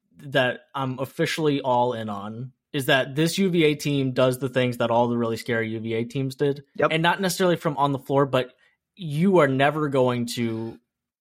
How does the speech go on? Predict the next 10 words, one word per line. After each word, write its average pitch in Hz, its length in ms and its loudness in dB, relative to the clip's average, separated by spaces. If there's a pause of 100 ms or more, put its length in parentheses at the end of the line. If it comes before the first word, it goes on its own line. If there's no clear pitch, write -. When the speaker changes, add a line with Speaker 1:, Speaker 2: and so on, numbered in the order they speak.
(560)
Speaker 1:
to 151 100 -2
get 135 260 0
a 120 100 0
poor 117 220 0
performance 107 500 -4
from 107 440 -8 (160)
this 117 160 -2
Virginia - 400 -12
team, - 300 -14 (420)
right? 117 280 0